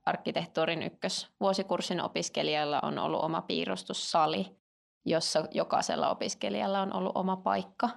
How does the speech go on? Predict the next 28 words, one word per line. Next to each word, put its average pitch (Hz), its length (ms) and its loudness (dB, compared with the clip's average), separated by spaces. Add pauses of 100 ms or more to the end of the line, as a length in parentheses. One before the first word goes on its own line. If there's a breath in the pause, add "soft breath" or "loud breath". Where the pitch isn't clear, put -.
(160)
eli 185 200 -2
piirustuspöytä 190 880 -2 (300)
ja 180 80 -2
sitten - 480 -2
lokerikko, 190 580 0 (220)
mihin 175 240 0
on 175 140 -2
voinut 180 300 0 (580 loud breath)
viedä 185 260 8 (120)
töitä, 185 380 4 (1080 loud breath)
ö, - 20 4 (200)
varastoon. 180 640 2
Ja 180 180 2
tietysti 170 300 -2
pöydälle 170 520 4
on 170 80 -2
voinut 170 260 0
jättää 170 380 0
sit - 260 -4
keskeneräisiä 180 760 0
malleja 170 640 2
ja, - 180 2 (640 soft breath)
ja 190 100 2
näin, 175 340 0
että, 175 360 0 (1400)
että 175 220 0
ehkä 170 220 0
semmonen 165 580 2